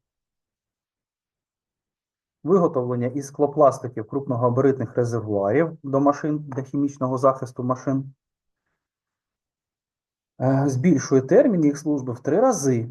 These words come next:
та знижує масу виробу в два рази.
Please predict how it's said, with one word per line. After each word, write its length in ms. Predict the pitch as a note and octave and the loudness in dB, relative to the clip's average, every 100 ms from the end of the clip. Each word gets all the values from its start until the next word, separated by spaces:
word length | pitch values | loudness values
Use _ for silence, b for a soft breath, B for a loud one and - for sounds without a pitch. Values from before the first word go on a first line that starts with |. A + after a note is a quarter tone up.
| - | 0
та 120 | B2+ | 0
знижує 380 | A#2+ C3+ A#2 A#2 | 2 -2 -2 -4
масу 460 | A2+ D3+ A3 - | 0 0 0 -4
виробу 360 | A2+ A#2 G#2+ G#2+ | -8 -6 -8 -8
в 80 | G#2+ | -4
два 260 | A2+ A#2 | 4 6
рази. 400 | G#2 G2 G2 G2+ | 6 2 -2 -12